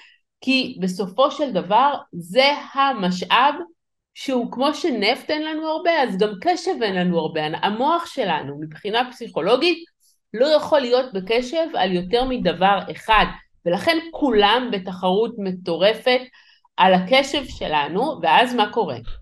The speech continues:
מה שאמרת, הכלים והאלגוריתמים הופכים להיות הרבה יותר מתוחכמים.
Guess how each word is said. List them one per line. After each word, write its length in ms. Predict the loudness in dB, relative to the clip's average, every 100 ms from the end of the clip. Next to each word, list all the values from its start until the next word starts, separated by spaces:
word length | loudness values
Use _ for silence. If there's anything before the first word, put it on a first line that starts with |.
| -6
מה 140 | -4
שאמרת, 460 | -2 -2 -2 -6 -2 -4 -4 _ _
הכלים 600 | -6 -2 -2 -2 -2 -4 -4
והאלגוריתמים 720 | -4 -4 -4 -4 -6 -8 -10
הופכים 380 | -12 -6 -4 -2
להיות 220 | -4 -4
הרבה 320 | -4 -4 -2 -2
יותר 380 | -2 -2 -4
מתוחכמים. 600 | -4 -10 -6 -2 -2 -2